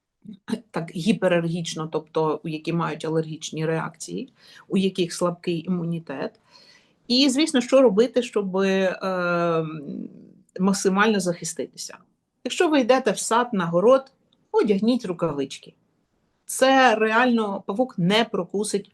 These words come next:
гумові рукавички, в яких ви будете працювати. А шкіру на руках прокусить. Якщо ви живете в ендемічному регіоні,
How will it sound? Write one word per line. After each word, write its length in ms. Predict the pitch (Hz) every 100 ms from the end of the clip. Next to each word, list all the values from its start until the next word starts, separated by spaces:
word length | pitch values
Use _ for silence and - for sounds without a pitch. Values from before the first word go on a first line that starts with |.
| _ -
гумові 560 | 175 170 175 175 160 -
рукавички, 560 | 160 156 214 302 -
в 40 | 165
яких 320 | 156 196 185
ви 80 | 165
будете 360 | 151 147 -
працювати. 600 | - 131 - 131 - - - _ _ _ -
А 160 | 285
шкіру 400 | 277 - 311 294
на 120 | 202 160
руках 460 | 151 196 202 - _ _ _ _
прокусить. 560 | - 170 - - - _
Якщо 440 | 196 196 - 359 320
ви 160 | 294
живете 540 | 233 214 202 220 220 185
в 480 | 170 180 214 208 -
ендемічному 1000 | 190 175 202 220 214 - 202 185 185 175
регіоні, 720 | 180 165 180 175 156 135 -